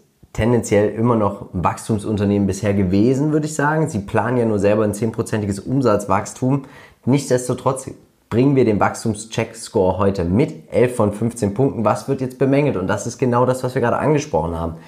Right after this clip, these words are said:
Das Umsatzwachstum, es lässt nach. Natürlich der Trend, da sagst du uns gleich noch was dazu, aber man muss einfach sagen, es war in der Historie heraus betrachtet einfach ein Wachstumsunternehmen, <laughs> weil der Kurs auch im Schnitt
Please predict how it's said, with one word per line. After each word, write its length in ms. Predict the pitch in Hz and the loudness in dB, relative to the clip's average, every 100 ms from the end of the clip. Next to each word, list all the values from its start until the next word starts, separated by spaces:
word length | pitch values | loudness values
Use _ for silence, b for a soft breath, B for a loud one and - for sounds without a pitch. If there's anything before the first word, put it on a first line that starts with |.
| B B | B B
Das 420 | 110 123 - - _ | -2 -2 -4 -16 _
Umsatzwachstum, 1160 | 151 165 120 90 87 87 90 - - 120 127 - | 2 4 4 2 0 0 0 -2 -4 -2 -2 -2
es 420 | 113 123 - - | 0 -2 -4 -8
lässt 360 | 87 98 98 - | -2 0 0 -4
nach. 420 | 80 87 156 - B B B B | 0 0 0 -4 B B B B
Natürlich 680 | 107 110 139 139 - - - | -2 0 0 0 -4 -16 0
der 160 | 107 98 | 0 2
Trend, 480 | - 113 160 - - | 2 2 0 -4 0
da 180 | 107 104 | 2 2
sagst 300 | 104 101 131 | 0 -2 -4
du 60 | |
uns 120 | 131 | -4
gleich 160 | - 123 | -4 -2
noch 100 | 127 | -2
was 120 | 120 | -2
dazu, 320 | 117 - 123 B B - | -4 -4 -8 B B 0
aber 260 | 123 131 | 4 4
man 140 | 120 110 | 4 2
muss 160 | 120 | 0
einfach 220 | - 104 98 | 0 -2 0
sagen, 220 | 98 98 | 0 0
es 160 | 92 101 | -2 0
war 140 | 104 | 2
in 120 | 104 | 2
der 80 | 90 | 0
Historie 500 | 82 - 131 135 117 | -2 -2 0 4 4
heraus 560 | 101 87 92 98 - - | 2 2 2 0 -8 -4
betrachtet 640 | 85 85 - 87 - - | -4 -2 -4 -4 -4 -4
einfach 220 | 90 92 | -2 0
ein 40 | 80 | -2
Wachstumsunternehmen, 760 | 92 - 98 98 90 98 107 | -2 -2 0 0 2 4 4
<laughs> 100 | 101 | 2
weil 80 | - | 0
der 160 | 101 - | 0 0
Kurs 260 | 107 104 | 0 0
auch 340 | - 95 - - | 0 -2 -2 -4
im 140 | 180 | -4
Schnitt 340 | 170 98 - | -2 0 0